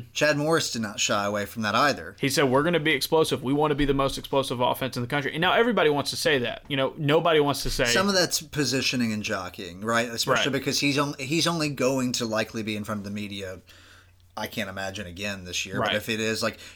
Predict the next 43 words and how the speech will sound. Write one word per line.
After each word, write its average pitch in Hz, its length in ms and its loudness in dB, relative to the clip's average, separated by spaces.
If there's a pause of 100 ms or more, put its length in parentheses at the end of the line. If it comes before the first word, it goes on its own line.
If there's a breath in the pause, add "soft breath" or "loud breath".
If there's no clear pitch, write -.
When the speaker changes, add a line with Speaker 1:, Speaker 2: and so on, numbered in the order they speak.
(240 loud breath)
Speaker 1:
you 269 120 -2
know, 269 100 0
I 247 80 2
think 254 240 -4
you 233 80 -2
wanna 220 220 0
get 143 100 2
out 127 200 2
there 123 120 4
and 123 100 2
be 123 120 2
kind 131 200 0
of 127 60 2
exciting 120 720 -2
if 147 280 -2
that's 143 280 0
your, 127 120 -2
really 127 260 0
your 107 120 -4
only 117 200 -4
appearance. 95 760 -4
Speaker 2:
My 165 280 0
qu-, 196 260 2
my 180 160 2
thing, 160 220 0
though, 139 160 6
is, 123 160 2
is 117 140 -2
that, 123 340 2
like, 123 160 2
if 113 80 -6
you're 180 100 2
looking 180 320 2
at - 160 -2
how 143 140 -2
you 143 160 2
want 139 160 0
to 131 100 -4
improve 120 260 0
Auburn's 120 320 2
offense 127 380 -2
this 139 160 -4
year, 147 160 -2